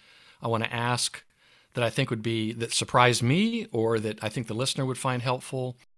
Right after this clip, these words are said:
But more importantly, I write, uh, jokes that I can tell during the interview. The truth is, that's why I do the podcast, is to tell jokes, because, um, Torsten, in lieu of a midlife crisis, I started performing stand-up comedy.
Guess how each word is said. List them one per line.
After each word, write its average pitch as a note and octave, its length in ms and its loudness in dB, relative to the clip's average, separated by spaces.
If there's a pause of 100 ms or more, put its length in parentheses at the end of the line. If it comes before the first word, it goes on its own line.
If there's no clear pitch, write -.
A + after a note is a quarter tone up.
(480)
But C3+ 120 0
more D3 120 6
importantly, C3+ 800 2
I B2+ 160 4
write, B2+ 400 0 (100)
uh, A2+ 140 -2
jokes - 760 2 (360)
that A#2+ 120 2
I B2+ 60 4
can A2+ 160 -2
tell A#2+ 320 0
during G#2+ 560 0 (140)
the G#2 80 -6
interview. F2+ 600 -8 (1080)
The B2+ 80 0
truth B2 240 2
is, G#2+ 100 2
that's A#2+ 220 2
why G2+ 140 0
I - 20 -4
do F#2+ 100 -4
the F#2 80 -8
podcast, G2 640 -8
is F#2 120 -10
to - 60 -6
tell G#2+ 140 -2
jokes, G2+ 320 0
because, A#2+ 680 2
um, G2+ 360 -4 (760)
Torsten, B2+ 440 0 (880)
in D#3 200 8
lieu F#3 200 8
of C3 120 6
a A#2 60 4
midlife C3 440 2
crisis, A#2+ 640 2
I A#2 60 -2
started A2 400 0
performing G#2+ 440 -4
stand-up G#2 440 -4
comedy. F#2 440 -8